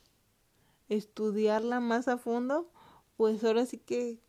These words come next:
tendríamos que estudiar una carrera completa. ¿Por qué? Porque se, cada carrera se va actualizando y los conocimientos que yo tuve de pedagogía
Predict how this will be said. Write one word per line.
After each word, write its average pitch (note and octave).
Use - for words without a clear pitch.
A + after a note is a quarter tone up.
tendríamos A3
que A3
estudiar A3+
una A3
carrera G3
completa. G3+
¿Por G#3+
qué? A3+
Porque G#3
se, B3+
cada D#4
carrera B3+
se A#3+
va G#3+
actualizando A#3+
y B3
los A3+
conocimientos A#3
que A3
yo A#3+
tuve E4
de D4
pedagogía A3